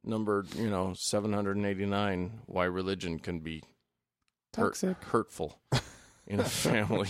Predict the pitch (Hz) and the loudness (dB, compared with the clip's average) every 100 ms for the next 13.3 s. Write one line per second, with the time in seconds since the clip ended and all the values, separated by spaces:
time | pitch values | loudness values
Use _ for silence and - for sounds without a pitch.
0 | - - 160 104 104 - - - - - | -2 -6 -4 -2 -2 -6 -10 -20 -20 -16
1 | - - 120 156 151 151 151 143 135 131 | -8 2 6 6 4 6 6 6 6 6
2 | 123 120 98 92 - 98 95 90 - 98 | 6 6 4 0 0 -4 -4 -8 -8 -6
3 | 92 92 - 110 101 101 67 92 98 87 | -6 -6 -2 0 2 0 0 0 -2 -4
4 | - _ _ - 85 73 69 - 85 73 | -6 _ _ -4 -2 -2 -4 -4 -4 -6
5 | 67 58 - _ _ _ _ - 104 98 | -8 -10 -12 _ _ _ _ -6 -4 -2
6 | 98 104 98 90 - - - - 90 87 | 2 2 2 -2 -4 -6 -8 0 0 2
7 | 85 90 87 - 78 92 85 - 90 85 | 0 0 -2 -4 -4 -2 0 -2 -2 -4
8 | 90 - _ - 82 76 71 - - - | -8 -16 _ 0 0 2 -2 -4 -12 -6
9 | - 73 57 117 160 302 175 104 - - | -2 0 0 4 4 6 4 2 -4 0
10 | 113 113 98 - 101 98 139 - 87 90 | 2 2 -2 -4 -6 -4 -6 -6 -10 -8
11 | 92 87 82 101 - 110 - - - - | -2 0 2 0 2 2 0 -14 -10 -10
12 | - 120 123 131 170 - 120 120 123 113 | 0 4 6 6 4 2 0 2 2 2
13 | 110 87 | 2 2